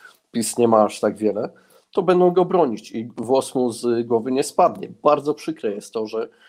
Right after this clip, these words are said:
w takiej sytuacji poseł okazuje się świętą krową, której, y, nie można absolutnie nic zrobić. I w takich sytuacjach myślę, że też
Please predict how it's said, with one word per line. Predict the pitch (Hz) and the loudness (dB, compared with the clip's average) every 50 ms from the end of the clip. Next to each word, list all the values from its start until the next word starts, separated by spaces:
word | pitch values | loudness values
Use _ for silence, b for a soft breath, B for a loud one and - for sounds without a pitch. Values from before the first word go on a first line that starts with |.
| b b b | b b b
w | b _ | b _
takiej | - 117 - - 123 | -8 -8 -4 -6 -8
sytuacji | 110 - - 113 - - 107 110 - - - 127 120 | -6 -6 -10 -8 0 0 0 0 0 -4 -6 -6 -6
poseł | _ _ _ - 127 110 - - _ - - 123 117 - - | _ _ _ 0 0 0 0 -6 _ -2 0 0 0 0 -4
okazuje | 123 - 123 113 107 117 113 107 | -4 -2 -2 -2 0 -2 -4 -4
się | 107 - 117 | -4 -8 -12
świętą | - - - 120 - - 120 107 | -10 -6 -6 -6 -4 -4 -6 -6
krową, | 107 - 110 101 101 113 123 127 | -2 -4 -4 -2 -2 -4 -4 -4
której, | - _ - 123 123 127 131 - b b b b b b b b - 139 | -6 _ 0 2 2 2 0 -2 b b b b b b b b 0 0
y, | 147 151 | 2 4
nie | 156 160 | 6 6
można | 156 160 147 143 165 165 - | 6 4 4 4 0 0 0
absolutnie | 170 160 - - - 175 165 160 160 - 170 160 | -2 -4 -4 -4 -4 -2 -2 -2 -2 0 0 2
nic | 165 170 175 170 | 2 2 0 0
zrobić. | 180 175 170 139 101 101 - - 131 | 2 2 2 2 0 -4 -10 -12 -14
I | |
w | 120 - | -14 -6
takich | _ 247 240 - - 151 - | _ -6 -6 -4 -8 -8 -8
sytuacjach | - 123 117 - 120 113 - - 110 - - | -8 -10 -4 -2 -2 -2 -2 -4 -6 -6 -6
myślę, | 123 117 117 - 120 113 | -12 -12 -8 -8 -10 -6
że | 110 110 | -6 -8
też | 110 - 110 107 - - - | -4 -4 -6 -6 -6 -12 -20